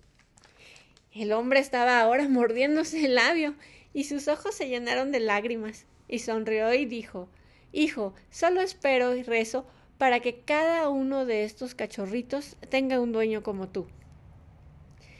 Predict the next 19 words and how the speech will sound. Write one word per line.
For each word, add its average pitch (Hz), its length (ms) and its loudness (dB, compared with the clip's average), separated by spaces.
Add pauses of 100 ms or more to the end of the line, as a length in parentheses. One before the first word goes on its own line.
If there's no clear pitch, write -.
(260)
En 247 180 2
la 254 120 4
vida 302 380 0 (180)
no 262 160 0
importa 277 420 2
quién 226 280 -2
eres, 185 360 -4 (220)
sino 220 420 -6
que 214 260 -4
alguien 294 440 -2
te - 120 -6
aprecie 226 640 -4 (120)
por 214 160 -4
lo 190 200 -6
que 220 300 -2
eres 277 400 -4
y 226 100 -8
te 196 160 -2
acepte 214 680 -2